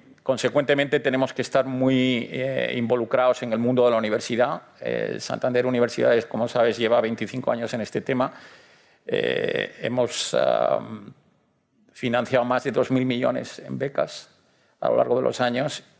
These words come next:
y más de seiscientas treinta mil becas que contribuyen a la vez a que ese conocimiento fluya, eh, en todo el sector. Pero donde tenemos que estar más, más pendientes en que, en no bajar la guardia,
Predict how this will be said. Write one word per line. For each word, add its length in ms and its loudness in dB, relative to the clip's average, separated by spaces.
y 460 -4
más 240 -2
de 60 -8
seiscientas 520 -2
treinta 260 -2
mil 160 -4
becas 320 -2
que 140 -6
contribuyen 580 -2
a 60 -2
la 100 0
vez 260 -4
a 140 -4
que 80 -4
ese 180 -6
conocimiento 640 -2
fluya, 500 -4
eh, 480 -4
en 100 -8
todo 140 0
el 80 -4
sector. 380 -8
Pero 380 2
donde 240 0
tenemos 260 0
que 80 -6
estar 320 2
más, 580 -2
más 220 -2
pendientes 640 -2
en 120 -2
que, 300 -2
en 140 -2
no 120 6
bajar 360 0
la 60 2
guardia, 520 2